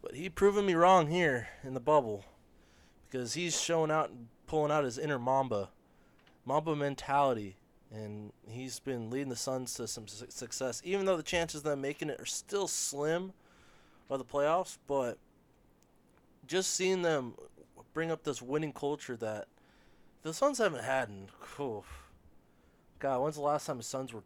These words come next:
good? Man. Golly, when's the last time the Suns were good? God, when, when, S-, Steve Nash, so, like, two thousand ten.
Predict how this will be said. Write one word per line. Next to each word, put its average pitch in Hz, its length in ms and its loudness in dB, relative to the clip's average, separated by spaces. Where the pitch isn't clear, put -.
good? 107 340 -6
Man. 110 380 -10
Golly, 107 680 -2
when's 131 220 -6
the 123 40 -10
last 117 320 -2
time 107 140 -10
the 98 80 -14
Suns 104 400 -12
were 98 140 -16
good? 65 220 -16
God, 113 340 -4
when, 135 240 -4
when, 143 240 -4
S-, - 380 -14
Steve 147 340 -10
Nash, 131 540 -6
so, - 160 -14
like, 120 160 -8
two 143 100 -12
thousand 127 320 -6
ten. 117 300 -8